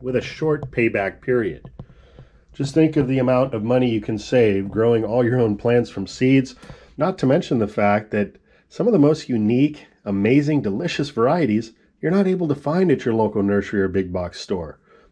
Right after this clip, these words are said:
The only way you can grow them in your garden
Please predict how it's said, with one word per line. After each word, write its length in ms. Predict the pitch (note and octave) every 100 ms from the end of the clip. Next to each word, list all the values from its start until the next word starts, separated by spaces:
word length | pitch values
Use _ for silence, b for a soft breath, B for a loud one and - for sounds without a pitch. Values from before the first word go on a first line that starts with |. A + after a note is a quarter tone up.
| -
The 120 | A#2
only 280 | C3+ D#3 E3
way 300 | D3+ D3+ D#3+
you 160 | C3 A2
can 160 | A#2
grow 220 | G2+ B2 C#3
them 160 | C3+
in 80 | C3
your 120 | C3
garden 440 | A#2 B2+ C3+ F#3+